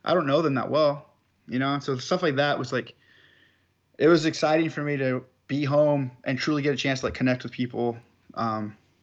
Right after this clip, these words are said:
you know, especially at that time too, uh, the, the, I was working at a coffee shop. I still work at the same coffee shop, and I was getting really close with a lot of my coworkers. Um,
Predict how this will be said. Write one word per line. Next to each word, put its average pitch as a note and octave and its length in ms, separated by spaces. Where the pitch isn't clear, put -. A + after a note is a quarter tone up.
you B2+ 60
know, B2 160
especially D3 420
at C#3+ 40
that D3 120
time D3 180
too, D3+ 280
uh, C#3 80
the, B2+ 100
the, B2+ 460
I C3+ 100
was C#3 100
working D#3 220
at C#3 100
a B2 60
coffee C3+ 280
shop. D3 220
I - 40
still D#3 180
work D3+ 140
at - 40
the - 60
same C#3 140
coffee C#3+ 260
shop, A#2+ 320
and B2+ 300
I C3 100
was C3+ 220
getting D3 200
really C3+ 200
close C#3+ 320
with B2+ 100
a - 20
lot B2 120
of B2+ 60
my A#2+ 60
coworkers. C3+ 800
Um, A#2 520